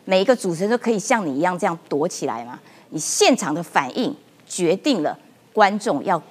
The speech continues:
给你什么样子的评价。呸！再呸你一次，贺龙。好啦，那现在呢，也因为这个而被延上了这个节目，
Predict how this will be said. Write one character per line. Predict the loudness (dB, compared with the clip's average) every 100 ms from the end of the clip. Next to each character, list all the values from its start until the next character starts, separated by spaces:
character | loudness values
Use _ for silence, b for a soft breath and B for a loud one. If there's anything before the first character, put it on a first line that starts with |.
| 0
给 | 4 4
你 | 4 0 -4
什 | -4 -2
么 | 2
样 | 2
子 | 0 -8
的 |
评 | -14 -12 -10
价。 | -6 -6 -8 _ _ _ _ _
呸！ | -2 4 4 4 -10 -20 -20 _ -2
再 | 4 4
呸 | 2 -2
你 | -2
一 | -2 -4
次， | -8 -10 -6
贺 | -2
龙。 | -2 -4 -14 B B B B
好 | B 6
啦， | 6 4 -2 B B B
那 | 2
现 | 2 2
在 | 4 6
呢， | 6 4
也 | 4 0
因 | 0 0 4
为 | 4
这 | 6 2 2
个 | 2
而 | 2
被 | 4 2
延 | 2 0 -2
上 | 0 2 2
了 | 0
这 | -6
个 | -8
节 | -6 -6
目， | -4 -6